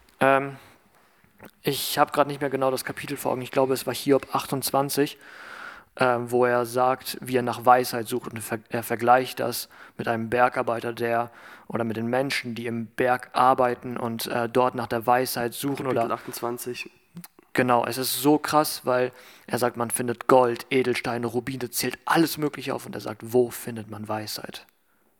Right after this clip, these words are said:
Speaker 1: Nur beim Herrn.
Speaker 2: Bei Gott.
Speaker 1: Es ist so krass. Genau, und,
Speaker 2: Mhm.
Speaker 1: ähm, die drei Freunde hatten eigentlich die vorbildlichste Denkweise des alten Orients.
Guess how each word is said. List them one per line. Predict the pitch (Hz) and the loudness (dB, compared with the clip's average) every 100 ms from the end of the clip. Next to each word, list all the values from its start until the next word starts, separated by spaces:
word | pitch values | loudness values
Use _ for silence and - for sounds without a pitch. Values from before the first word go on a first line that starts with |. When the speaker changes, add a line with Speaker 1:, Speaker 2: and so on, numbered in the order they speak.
| - | -8
Speaker 1:
Nur | 120 117 | -4 -4
beim | 107 | -6
Herrn. | 104 110 101 | -8 -10 -10
Speaker 2:
Bei | 127 | -12
Gott. | - 127 _ _ _ _ - | -18 -20 _ _ _ _ -12
Speaker 1:
Es | 117 | -8
ist | 117 117 | -6 0
so | 127 123 | 2 2
krass. | - 123 - - - - - | 0 -4 -6 -14 -14 -10 0
Genau, | 139 160 147 | 6 6 4
und, | 139 127 | -2 -4
Speaker 2:
Mhm. | 120 | 0
Speaker 1:
ähm, | 139 139 139 _ _ _ _ _ _ - - - 156 | 0 -2 -12 _ _ _ _ _ _ -20 -18 -12 -10
die | 127 131 131 | -6 -4 0
drei | 131 131 | 2 0
Freunde | - 147 175 151 147 - | 4 4 4 2 -2 0
hatten | - - 190 | 0 2 2
eigentlich | 156 135 | 0 0
die | - | -8
vorbildlichste | - 156 175 156 - 143 - 127 | 2 6 6 4 2 -2 -4 0
Denkweise | 135 165 - 131 123 | 0 0 0 0 0
des | 117 - | -6 0
alten | 131 127 143 | 2 2 2
Orients. | 180 165 117 - - | 4 4 0 -6 -12